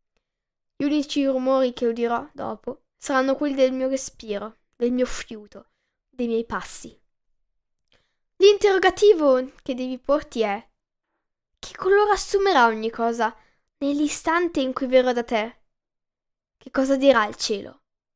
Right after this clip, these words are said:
Personalmente amo il cielo color co-, cioccolato,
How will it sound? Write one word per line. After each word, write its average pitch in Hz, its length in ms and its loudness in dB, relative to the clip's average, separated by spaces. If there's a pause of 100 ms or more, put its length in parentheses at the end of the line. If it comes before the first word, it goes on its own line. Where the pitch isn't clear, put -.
(1900)
Personalmente 440 1200 4
amo 349 260 6
il 320 80 4
cielo 349 320 2
color 285 400 0
co-, 302 160 -10
cioccolato, 226 920 -4